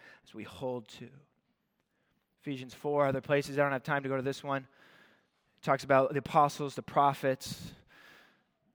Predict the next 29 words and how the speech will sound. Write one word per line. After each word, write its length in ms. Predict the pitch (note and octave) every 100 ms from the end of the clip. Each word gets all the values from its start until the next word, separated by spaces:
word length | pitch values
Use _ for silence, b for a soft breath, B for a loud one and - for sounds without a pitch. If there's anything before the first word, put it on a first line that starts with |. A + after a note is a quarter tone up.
| _
the 80 | B2+
teachers, 580 | - F3+ D3 E3 C#3+ C#3
the 60 | -
pastors, 600 | - D3 C3+ - C#3+ C3 -
equipping 720 | C#3+ - - F3+ - E3+ E3+
you 320 | D3+ D#3+ E3
as 180 | D3+ D3
the 100 | D3
saints 580 | - E3+ D3+ E3 F#3 -
for 100 | D3
the 80 | C3+
work 240 | D#3 D#3
of 40 |
the 80 | D3
ministry 480 | C#3+ D#3+ F3 - E3+
until 420 | D#3 D3+ G3 F#3
one 180 | E3 F3
day 160 | E3 F3+
we 140 | D#3+
attain 500 | D3 - F3 F#3+ G3
the 100 | F3+
unity 340 | F3 F#3 F3+
of 120 | F3+ E3+
faith. 400 | - F#3 G3 - B B
It 100 | D3
says, 300 | E3+ E3+ - B B
"Till 240 | - F3 D#3
one 300 | E3+ F#3 F3+
day, 220 | F3